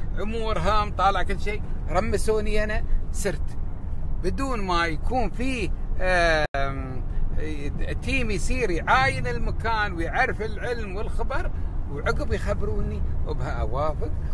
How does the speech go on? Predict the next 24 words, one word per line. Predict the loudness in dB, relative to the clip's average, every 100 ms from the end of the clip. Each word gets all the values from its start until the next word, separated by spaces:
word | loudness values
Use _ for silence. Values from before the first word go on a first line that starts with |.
| 0
وبها | 0 -2 -2
ما | -2 -2 2
أوافق. | 2 2 0 0 0 0 0 0 -2
بهالطريقة. | -2 0 0 2 0 -2 _ -4 -2
شركتي | 6 6 8 8 8 6
اللي | 6
في | 4
دبي | 4 6 4 2 -4 -2 -2 0 0
اللي | 2
بيطالع | 4 4 10 10 10
اليوتيوب، | 4 2 2 2 2 0 0 0 0 0
اليوتيوب | 0 0 2 2 2
وبيطالع | 4 6 8 10 8 4
ت-، | 2
ب-، | 2 2 0 -2 0 0
ب-، | 0 0 0 2
تغطياتي، | 2 6 10 10 10 4 0 -2 -4 2
شركتي | 4 6 6 6 4
ملكي | 4 8 10
روحي | 10 8 4 6
مالتي | 8 8 6
ما | 4
حد | 6 6
وياي. | 8 8 8 6